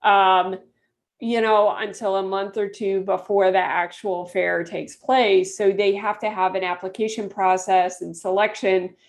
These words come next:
and then you don't have that much time to put things together. So that, I mean, I think that can account for things sometimes sort of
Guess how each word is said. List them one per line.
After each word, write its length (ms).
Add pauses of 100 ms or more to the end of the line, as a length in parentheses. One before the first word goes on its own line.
(300)
and 240
then 300
you 180
don't 240
have 300
that 200
much 260
time 320
to 80
put 240
things 340
together. 600 (260)
So 260
that, 500
I 80
mean, 240
I 100
think 240
that 260
can 240
account 540
for 240
things 440
sometimes 640
sort 200
of 220